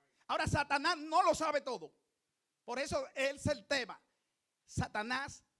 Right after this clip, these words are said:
el diablo, se equivocó. Escuchen bien, y les voy a, a dar un mensaje,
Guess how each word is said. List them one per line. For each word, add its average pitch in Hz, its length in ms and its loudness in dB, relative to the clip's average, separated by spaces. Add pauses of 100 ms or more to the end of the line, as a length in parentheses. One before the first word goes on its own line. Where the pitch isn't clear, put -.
(220)
el 208 160 -8
diablo, 233 380 -4
se - 240 -4
equivocó. 180 500 -14 (2500)
Escuchen 320 460 -4
bien, 254 240 -4
y 233 100 -14
les 247 100 -6
voy 285 120 0
a, 320 280 -2
a 269 120 -2
dar 302 180 -4
un 294 80 -14
mensaje, 285 580 0